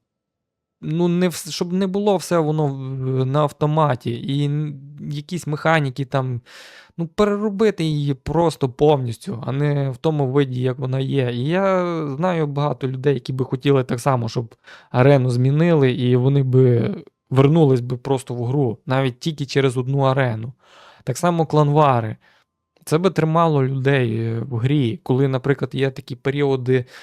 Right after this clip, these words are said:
як от, е, фінальний бос, от його вбили і що, і ти стої-, е, просто, ну, заходиш тільки вдарити одного Малінуса і більше нічого тобі не цікаво. Ось, а можна було би в якісь, е, оці кланвари порубитися ще,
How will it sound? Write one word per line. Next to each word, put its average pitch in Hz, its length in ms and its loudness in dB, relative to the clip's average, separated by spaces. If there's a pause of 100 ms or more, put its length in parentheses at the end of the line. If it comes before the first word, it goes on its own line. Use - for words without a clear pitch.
(260)
як 127 340 0
от, 131 240 -2
е, 120 880 0
фінальний 135 400 0
бос, 127 320 2
от 123 140 -10
його 131 240 0
вбили 131 380 4
і 123 60 2
що, 117 300 -2
і 117 240 -6
ти 127 300 -4
стої-, 135 540 -6
е, 123 40 -8 (100)
просто, 151 320 -4 (200)
ну, 143 280 -4
заходиш 135 420 -2
тільки - 280 -12
вдарити 139 460 0
одного 131 320 -2
Малінуса 139 500 -2
і 123 60 -2
більше 131 300 -4
нічого 123 340 -4
тобі 131 220 -6
не 123 140 -6
цікаво. 120 520 -2 (760)
Ось, 117 300 -2
а 123 60 -2
можна 175 260 2
було 139 240 2
би 135 160 0
в - 260 -12
якісь, 127 460 -6
е, 123 140 0
оці 117 580 -4
кланвари 131 480 0
порубитися 127 760 -4
ще, 117 280 -6